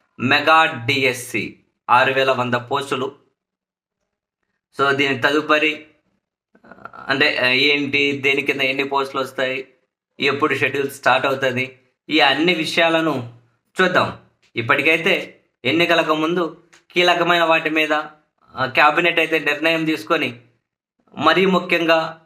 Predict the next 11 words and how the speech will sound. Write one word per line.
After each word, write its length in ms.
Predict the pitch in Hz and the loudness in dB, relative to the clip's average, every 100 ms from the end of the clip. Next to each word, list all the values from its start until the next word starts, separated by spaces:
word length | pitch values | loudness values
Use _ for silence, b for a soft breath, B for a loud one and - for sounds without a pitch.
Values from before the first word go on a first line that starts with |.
| - | -4
ఎప్పటి 280 | 160 170 | 0 2
నుంచో 220 | 170 175 165 | 2 0 0
ఎదురు 180 | 165 | 0
చూస్తున్నటువంటి 920 | 156 160 - 156 151 147 147 143 151 - | -2 -4 -4 -4 -2 -2 -2 -2 -4 -2
నిరుద్యోగులకైతే 1080 | 139 143 165 165 156 156 151 147 151 147 - _ _ _ _ _ _ - | -2 0 -2 -2 -2 -2 -2 -2 -2 -6 -10 _ _ _ _ _ _ -2
డిఎస్సి 400 | 143 165 160 165 | 0 2 0 -2
కోసం 420 | 165 147 156 - - _ _ _ _ _ _ _ - | 0 0 -2 -6 -14 _ _ _ _ _ _ _ -8
definitely 720 | 123 147 170 180 175 170 147 101 - _ _ | -2 0 2 0 2 0 -2 -4 -10 _ _
ఊరట 300 | 120 160 170 | 0 2 2
కలిగించే 420 | 165 160 156 151 | 2 0 0 -2
నిర్ణయమే. 440 | 151 147 147 147 | -2 -2 -2 -4